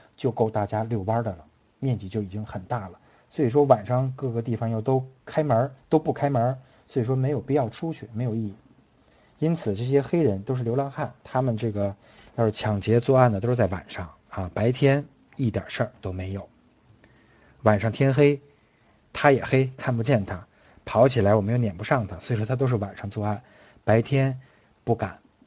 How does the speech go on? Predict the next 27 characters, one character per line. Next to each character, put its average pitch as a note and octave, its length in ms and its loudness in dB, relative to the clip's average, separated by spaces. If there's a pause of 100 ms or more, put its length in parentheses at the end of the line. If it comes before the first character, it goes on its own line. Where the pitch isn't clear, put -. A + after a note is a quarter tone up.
(120)
啊， G2 220 -4
也 G2+ 180 0
没 G#2 200 2
有 A2+ 80 2
流 F#2 120 -4
浪 F#2 180 -2
汉。 - 240 -8 (320)
所 - 160 0
以 G#2+ 60 6
说 A2 160 2
呢， G#2+ 100 4
我 G2 160 0
们 G2+ 320 -2 (120)
大 G2 160 2
家 A2 200 4
呢 G#2+ 140 4
去 - 160 -2
南 G#2 220 4
非 B2 280 6
安 C3+ 240 4
全 F#2+ 300 -2
这 G#2 140 0
方 G#2+ 180 0
面 A2 180 4
呢， F#2 140 -4 (280)
可 - 120 -2
以 F#2 320 0